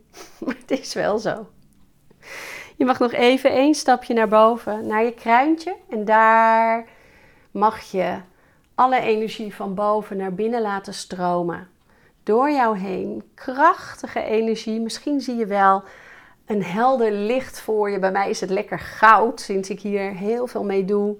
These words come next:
zie ik lekker gouden licht naar binnen stromen via mijn kruintje. Mijn stem, mijn hart, mijn middenrif, mijn onderbuik, mijn intuïtie, tot in de schaal van mijn bekken. Daar stroomt het helemaal vol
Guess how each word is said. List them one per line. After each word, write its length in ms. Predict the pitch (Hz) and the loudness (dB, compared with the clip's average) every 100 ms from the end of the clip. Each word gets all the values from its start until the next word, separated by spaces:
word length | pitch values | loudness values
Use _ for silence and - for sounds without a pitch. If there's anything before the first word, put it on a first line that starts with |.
| - | -12
zie 300 | - 220 208 | -8 -4 -4
ik 120 | 208 | -4
lekker 400 | 196 196 190 185 | -6 -6 -10 -14
gouden 760 | - - 262 262 254 233 220 | -16 -4 0 2 0 -2 -4
licht 300 | 208 208 - | -4 -6 -10
naar 120 | 202 190 | -12 -8
binnen 280 | 226 254 | -6 -6
stromen 520 | 233 - - 190 190 196 | -10 -12 -8 -6 -6 -10
via 260 | - 269 | -8 -6
mijn 160 | 247 214 | -6 -8
kruintje. 580 | - 190 180 185 185 190 _ - - - - _ _ | -10 -10 -8 -8 -12 -20 _ -20 -20 -20 -20 _ _
Mijn 140 | 240 | -10
stem, 480 | 233 - 196 196 196 - | -10 -6 -6 -6 -10 -12
mijn 180 | - 208 | -10 -8
hart, 460 | 196 185 185 - _ | -6 -6 -8 -20 _
mijn 160 | - 220 | -8 -4
middenrif, 720 | 214 185 185 190 185 - - _ _ _ _ _ _ _ _ | -4 -4 -6 -12 -14 -20 -20 _ _ _ _ _ _ _ _
mijn 260 | 208 214 | -6 -6
onderbuik, 680 | - 214 190 175 165 - - | -4 -4 -4 -6 -8 -10 -10
mijn 120 | 214 | -8
intuïtie, 840 | 220 214 214 190 185 - - 175 175 _ | -6 -6 -6 -8 -8 -10 -10 -10 -10 _
tot 300 | _ 269 269 | _ -10 -8
in 400 | - 208 196 190 _ _ | -6 -6 -6 -10 _ _
de 100 | - | -14
schaal 480 | 185 - 190 175 170 | -10 -6 -4 -4 -6
van 160 | 180 185 | -8 -6
mijn 260 | 185 180 | -4 -4
bekken. 520 | 180 196 196 156 165 - _ _ _ | -4 -4 -4 -10 -10 -16 _ _ _
Daar 160 | - 180 | -12 -10
stroomt 460 | - 180 196 226 | -10 -4 -2 -2
het 120 | 190 | -6
helemaal 400 | 185 190 202 185 | -4 -2 0 -2
vol 460 | 180 - 180 180 185 | -4 -6 -6 -6 -10